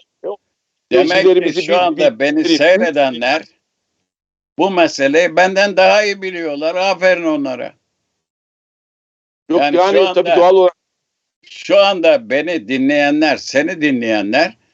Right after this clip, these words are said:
Speaker 2: arasında bu meseleyi bizden çok iyi bilen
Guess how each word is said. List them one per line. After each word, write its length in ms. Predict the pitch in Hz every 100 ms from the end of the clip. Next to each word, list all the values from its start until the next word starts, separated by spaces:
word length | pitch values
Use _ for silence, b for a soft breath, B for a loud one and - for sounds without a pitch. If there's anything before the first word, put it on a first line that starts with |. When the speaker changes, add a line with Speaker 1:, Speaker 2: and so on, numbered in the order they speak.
| _ _ _ -
Speaker 2:
arasında 920 | 143 160 170 143 147 127 127 113 147
bu 100 | 170
meseleyi 640 | 143 - 143 131 131 120
bizden 360 | 139 135 147 135
çok 360 | 185 196 -
iyi 180 | 160 117
bilen 340 | 117 127 165